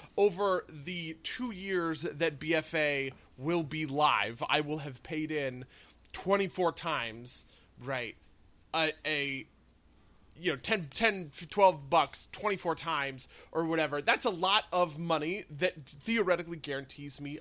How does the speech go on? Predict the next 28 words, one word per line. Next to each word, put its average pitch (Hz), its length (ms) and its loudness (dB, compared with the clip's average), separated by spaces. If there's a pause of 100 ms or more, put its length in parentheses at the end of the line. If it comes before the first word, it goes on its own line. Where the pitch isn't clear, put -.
a 143 80 -4
lot 123 340 -4
of - 140 -16
content, 180 520 2 (100)
right? 120 240 -8 (420)
But 226 140 4
now 254 200 8 (100)
we're 294 160 6
in 233 80 2
a 196 40 -2
position 180 640 -4
where 175 440 4 (120)
for 151 140 -4
five 254 600 4
bucks 156 280 0
a 156 60 -4
month 135 360 -2
with 139 120 -8
the 135 180 -10
Xbox 160 520 -2
Game 196 240 -4
Pass, 127 380 -6 (240)
I 226 80 4
mean, 240 160 0
there 269 180 4
is 165 200 -4
no 208 460 2
way 143 580 0